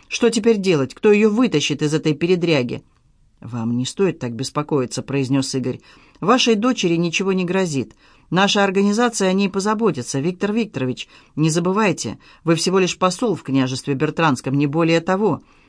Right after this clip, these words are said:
У вас свои обязанности, у меня свои». Виктор Викторович опустился в кресло.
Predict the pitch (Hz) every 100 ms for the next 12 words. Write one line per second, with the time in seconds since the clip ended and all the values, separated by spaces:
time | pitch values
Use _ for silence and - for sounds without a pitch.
0 | _ 175 226 233 - 147 147 180 180 185
1 | 180 170 - 165 - 139 139 170 180 131
2 | 123 131 135 _ _ _ _ _ _ _
3 | - 123 - 165 165 147 - 165 165 175
4 | 165 175 - 143 135 143 - 123 110 -
5 | 90